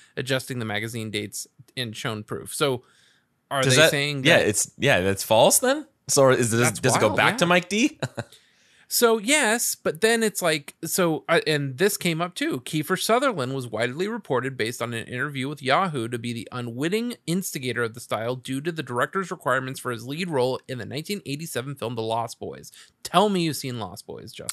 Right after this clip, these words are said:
Speaker 2: I have seen Lost Boys several times.
Speaker 1: Good. That's a terrific classic film. It's just about time to watch Lost Boys. End of summer. It's terrific.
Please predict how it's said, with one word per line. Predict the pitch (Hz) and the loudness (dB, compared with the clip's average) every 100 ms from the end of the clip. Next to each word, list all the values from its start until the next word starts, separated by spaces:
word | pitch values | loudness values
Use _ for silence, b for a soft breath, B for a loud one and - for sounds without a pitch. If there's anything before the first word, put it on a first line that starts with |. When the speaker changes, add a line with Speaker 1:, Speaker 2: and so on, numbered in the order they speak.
| 104 | 2
Speaker 2:
I | 104 | 2
have | 101 | 2
seen | 107 104 | 0 2
Lost | 90 85 | 2 0
Boys | 73 71 | -2 -2
several | - 113 82 | 2 0 0
times. | 80 65 58 - - _ - | -4 -6 -6 -8 -8 _ -8
Speaker 1:
Good. | 135 98 101 | -6 -4 -6
That's | 110 113 | -8 -8
a | |
terrific | - - 120 147 170 175 - - - | -14 -12 -4 0 2 0 -4 -16 -18
classic | - 143 131 131 131 - | -6 -4 -2 -4 -8 -6
film. | 123 113 113 101 | -6 -4 -6 -10
It's | - | -12
just | - 143 - | -6 -6 -4
about | 123 110 | -6 -4
time | 117 98 | -8 -6
to | |
watch | 101 101 - | -8 -8 -8
Lost | 101 101 101 | -10 -10 -10
Boys. | 92 95 - | -10 -12 -10
End | 127 | -10
of | 113 | -8
summer. | 107 98 98 | -10 -10 -12
It's | 95 - | -14 -16
terrific. | - 82 - | -12 -12 -12